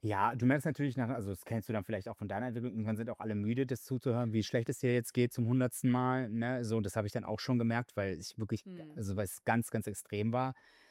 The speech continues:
Speaker 1: Äh, i-, aber ich sag dir, die Person, die mir am meisten geholfen hat, war ich. Also, und ohne Scheiß. Ich meine, meine Cousine hat mir auch mega geholfen, die ist sowas wie meine Schwester.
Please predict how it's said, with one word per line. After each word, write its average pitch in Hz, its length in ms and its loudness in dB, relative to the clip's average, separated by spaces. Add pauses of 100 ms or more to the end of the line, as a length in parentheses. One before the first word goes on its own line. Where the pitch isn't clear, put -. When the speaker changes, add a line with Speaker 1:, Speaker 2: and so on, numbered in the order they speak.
(260)
Speaker 1:
Äh, 113 260 4 (240)
i-, 120 180 -6
aber 117 140 0
ich 113 80 0
sag 131 240 4
dir, 131 140 2
die 104 120 -2
Person, 113 400 2
die 110 80 -2
mir 104 100 -4
am 101 80 -4
meisten 107 260 -4
geholfen 104 360 -2
hat, 104 180 -4 (240)
war 101 200 -4
ich. - 280 -8 (100)
Also, 110 440 2
und 156 200 -4
ohne 151 240 8
Scheiß. 113 320 0
Ich - 60 -8
meine, 117 120 4
meine 110 140 6
Cousine 117 340 4
hat 117 80 -2
mir 107 140 -4
auch 113 100 -8
mega 127 200 2
geholfen, 117 300 0
die 107 60 0
ist 98 80 -8
sowas 107 260 -2
wie 110 40 0
meine 101 200 0
Schwester. 147 460 0